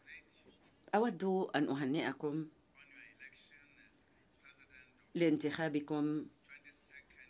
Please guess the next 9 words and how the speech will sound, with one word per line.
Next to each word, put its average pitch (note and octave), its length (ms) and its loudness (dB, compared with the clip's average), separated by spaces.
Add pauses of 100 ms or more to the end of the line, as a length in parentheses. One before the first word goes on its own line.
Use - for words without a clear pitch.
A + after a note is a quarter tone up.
(160)
رئيساً D#3+ 500 2 (300)
للدورة D3 600 4
الثانية E3+ 500 2
والسبعين C#3 760 2
للجم-، C3 480 -2 (140)
للجمعية B2 680 -2
العامة، B2 480 -2 (2750)
مؤكداً C#3 520 -2
لكم F#3 540 0